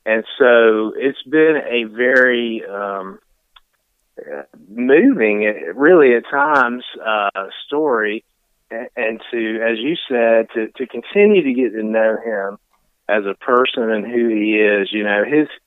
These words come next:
his, uh, the view of him nationally sometimes is he's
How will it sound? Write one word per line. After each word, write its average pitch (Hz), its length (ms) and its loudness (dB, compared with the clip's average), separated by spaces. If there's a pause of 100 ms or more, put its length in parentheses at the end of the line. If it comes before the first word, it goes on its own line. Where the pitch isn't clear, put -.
(560)
his, 147 240 4 (160)
uh, 104 220 0 (460)
the 127 220 -2
view 156 300 2
of 131 120 0
him 113 400 -2
nationally 107 760 2
sometimes 101 580 -2
is 92 220 -10 (680)
he's 117 160 -2